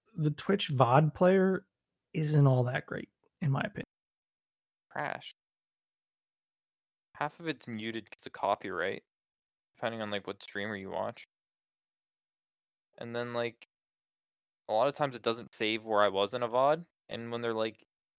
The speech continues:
Speaker 2: six, seven hours long, it's like, "Well, did I watch this already? I really forget."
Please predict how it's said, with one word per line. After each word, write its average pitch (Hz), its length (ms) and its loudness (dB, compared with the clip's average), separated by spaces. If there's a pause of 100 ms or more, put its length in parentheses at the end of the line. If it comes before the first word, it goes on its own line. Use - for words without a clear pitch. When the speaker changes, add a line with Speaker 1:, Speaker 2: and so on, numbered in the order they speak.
(140)
Speaker 2:
six, - 340 -6
seven 113 300 0
hours 104 340 0
long, 98 340 -2
it's 107 180 -16
like, - 60 -20
"Well, 104 120 -10
did 95 160 -4
I 98 100 2
watch 98 340 0
this 143 200 -4
already? 151 380 0
I - 40 -4
really 117 280 0
forget." 104 460 -2